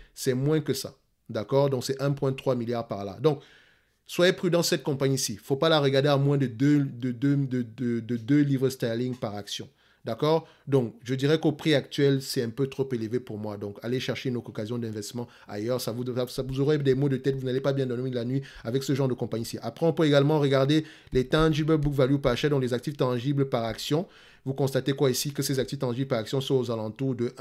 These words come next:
deux point soixante. Donc, ce qui me conforte encore à l'idée de me dire que cette entreprise a moins de deux, à moins de deux livres sterling, c'est pas intéressant du tout.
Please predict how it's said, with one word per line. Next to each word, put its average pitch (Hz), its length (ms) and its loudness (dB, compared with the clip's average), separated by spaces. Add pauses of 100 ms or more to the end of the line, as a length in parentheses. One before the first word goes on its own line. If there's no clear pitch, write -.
deux 135 200 0
point 135 200 -2
soixante. 113 360 -6
Donc, 120 100 -4
ce - 60 -10
qui - 60 -6
me 127 100 -2
conforte 135 360 -4
encore 123 200 -2
à 123 40 -2
l'idée 120 220 -4
de 123 60 -2
me 131 100 -2
dire 139 260 -2
que 143 160 2 (460)
cette 156 240 0
entreprise 143 340 2
a 135 60 6
moins 147 180 2
de 147 80 2
deux, 147 300 4 (120)
à 123 80 -6
moins 151 200 2
de 143 100 2
deux 151 500 2
livres 139 300 0
sterling, 135 440 0
c'est 135 160 -4
pas 139 200 2
intéressant 123 560 0
du 123 220 -4
tout. 135 160 -4